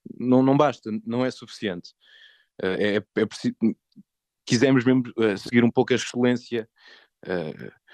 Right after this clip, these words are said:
eh, sempre conscientes que é inalcançável, mas, mas seguir o, o, o rigor. E daí tudo, e, e,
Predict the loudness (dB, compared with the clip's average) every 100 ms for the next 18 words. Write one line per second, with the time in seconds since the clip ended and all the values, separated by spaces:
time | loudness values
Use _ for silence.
0 | -20 -20 _ -12 -10 -10 -4 2 4 4
1 | 2 4 4 4 2 2 -2 -4 0 0
2 | -2 0 2 4 4 2 -4 -8 -10 -10
3 | _ _ _ _ _ _ -18 -2 2 4
4 | 4 4 2 -4 -4 -6 -4 -2 -2 -4
5 | -8 -10 -12 -12 _ _ 0 2 4 6
6 | 6 4 -4 -20 -20 _ _ _ _ -2
7 | 2 6 6 4 2 0 0 -10 -6 -4
8 | -4